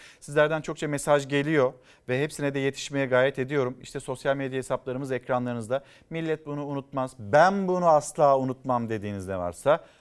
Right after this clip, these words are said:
lütfen yazın, gönderin. Bir de işsizlik manzarasına bakacağız. Siyaset, siyasetin polemikleri, siyasetin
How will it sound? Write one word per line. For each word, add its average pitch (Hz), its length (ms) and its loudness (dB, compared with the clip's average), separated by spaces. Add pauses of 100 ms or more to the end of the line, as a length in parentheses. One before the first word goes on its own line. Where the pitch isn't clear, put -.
(280)
lütfen 165 300 0
yazın, 117 300 -4
gönderin. 98 320 -4
Bir 190 60 -2
de 185 80 2
işsizlik 160 340 -8
manzarasına 139 520 -2
bakacağız. 107 300 -4 (300)
Siyaset, 214 760 0 (500)
siyasetin 214 720 0
polemikleri, 139 760 0 (300)
siyasetin 185 1000 0